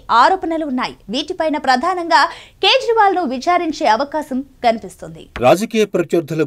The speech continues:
Speaker 2: గొంతు నొక్కివేసేందుకే కేంద్రం దర్యాప్తు సంస్థలను అసాధారణ రీతిలో వినియోగిస్తోందని తీవ్రస్థాయిలో ధ్వజమెత్తారు. అరెస్టు చేసిన వారిపై థర్డ్ డిగ్రీ ప్రయోగించి మరీ అకారణంగా హింసిస్తున్నారని మండిపడ్డారు. ఏడాది నుంచి విచారణ జరుపుతున్నా కూడా ఇంతవరకు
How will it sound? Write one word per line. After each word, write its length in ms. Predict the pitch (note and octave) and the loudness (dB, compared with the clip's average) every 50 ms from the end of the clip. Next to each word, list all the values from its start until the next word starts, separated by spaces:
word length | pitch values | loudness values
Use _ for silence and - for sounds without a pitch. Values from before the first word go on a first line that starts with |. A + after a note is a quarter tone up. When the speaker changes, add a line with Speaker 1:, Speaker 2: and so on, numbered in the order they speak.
| A#2 | -2
Speaker 2:
గొంతు 200 | B2 C3 D3+ - D3+ D3 | -4 -4 -4 -4 -4 -4
నొక్కివేసేందుకే 680 | C3+ - D#3+ C#3 C#3+ C3+ - C#3+ B2+ A#2+ - D3+ C3 A#2 C3 C#3 - _ _ - | -4 -6 -6 -6 -6 -4 -2 -4 -4 -2 0 0 0 0 0 -4 -8 _ _ -4
కేంద్రం 300 | B2+ C3+ C#3+ C#3 C3+ D#3+ C#3+ G2+ G#2+ | -4 -2 -2 -4 -6 -6 -6 -6 -6
దర్యాప్తు 340 | G#2+ B2+ D#3+ D#3+ - - - - | -4 -2 -4 -4 -4 -8 -8 -6
సంస్థలను 460 | D3+ - C3 - D3 C#3 C3+ B2+ G2+ - - _ _ _ G2 G#2 | -6 -6 -6 -4 -4 -2 -2 -2 -4 -8 -12 _ _ _ -8 -8
అసాధారణ 500 | - - F3+ F#3 F3+ F3+ F3 E3+ E3 D#3 C#3+ | -2 -2 -2 -2 -2 -2 -2 -2 -2 -2 -2
రీతిలో 260 | C#3 C3+ - C3+ C#3 C3 A2 | -4 -6 -2 -2 -2 -2 -2
వినియోగిస్తోందని 680 | A2 A#2+ B2+ B2 A#2 A#2+ A2 - C3+ A#2 A2+ A#2 C3+ - - - _ - | -4 -2 -2 -2 -4 -6 -6 -6 -6 -6 -4 -4 -4 -4 -6 -8 _ -6
తీవ్రస్థాయిలో 580 | B2 B2 C#3 C#3 C3 - - B2+ A#2+ A2 A#2 G#2+ - - | -6 -4 -4 -4 -6 -6 -6 -6 -4 -2 -4 -4 -4 -6
ధ్వజమెత్తారు. 560 | A#2 G2+ E2+ F#2 F#2 F2+ - G2+ F#2+ F2 - - _ _ _ _ - A2+ | -8 -8 -8 -10 -14 -12 -8 -8 -8 -8 -10 -16 _ _ _ _ -4 -2
అరెస్టు 280 | C3+ E3 - - F#3+ - | -2 -2 -4 -6 -6 -4
చేసిన 260 | F#3 F3+ - E3 E3 D#3 | -4 -4 -2 -4 -4 -2
వారిపై 300 | D3+ D3 C3 - D3+ C#3+ C#3+ C3+ - _ | -2 -4 -4 -4 -2 -2 -2 -4 -6 _
థర్డ్ 220 | A#2+ A#2 A#2+ B2 B2+ | -4 -2 -2 -2 -4
డిగ్రీ 240 | A#2+ A2+ A2+ A#2+ A2+ - | -6 -4 -4 -6 -6 -4
ప్రయోగించి 440 | G#2+ G#2+ A#2 A#2+ A#2+ A#2+ A2+ - A2 A#2 | -4 -2 -2 -2 -2 -6 -8 -6 -6 -6
మరీ 160 | A2+ C3 B2+ A2 A#2 B2 - _ _ _ - G2+ | -4 -2 -2 -2 -4 -6 -12 _ _ _ -8 -8
అకారణంగా 500 | F#2+ - C3+ B2+ B2 B2 B2 A#2+ A#2 A#2 A#2+ A#2+ _ | -4 -2 -2 -2 0 -2 -4 -2 -2 -4 -4 -4 _
హింసిస్తున్నారని 800 | A#2 A#2 A2+ - C3+ B2 - - C3+ A#2+ A#2 A2+ A#2 A2+ A#2+ A#2 G#2 G#2 | -10 -10 -6 -8 -8 -8 -8 -8 -6 -4 -2 -2 -2 -2 -4 -4 -4 -6
మండిపడ్డారు. 560 | G2+ F#2+ F#2+ - - F#2 F2 F#2+ F#2 F#2 - _ _ _ _ _ - G2+ A2+ | -8 -8 -10 -10 -10 -10 -6 -6 -8 -8 -10 _ _ _ _ _ -4 -2 0
ఏడాది 280 | - D3+ D3 C3+ D3+ D3 | 2 2 0 0 -2 -4
నుంచి 180 | C#3+ C3+ - E3 C#3 A#2 | -4 -4 -4 -2 -2 -2
విచారణ 300 | A2 - D3+ C#3 C#3 C#3 A#2+ A#2+ | -4 -4 -4 -4 -4 -4 -4 -4
జరుపుతున్నా 420 | A#2 B2+ - _ - C3 C3 B2+ B2 - | -6 -6 -8 _ -8 -6 -4 -4 -4 -4
కూడా 180 | A#2 A2 G#2 E2+ - _ _ _ - F#2 | -4 -2 -4 -4 -6 _ _ _ -16 -16
ఇంతవరకు 420 | F#2 - C#3 C3 C#3 C#3 C3+ G3+ | -8 -6 -4 -2 -2 -2 -2 -2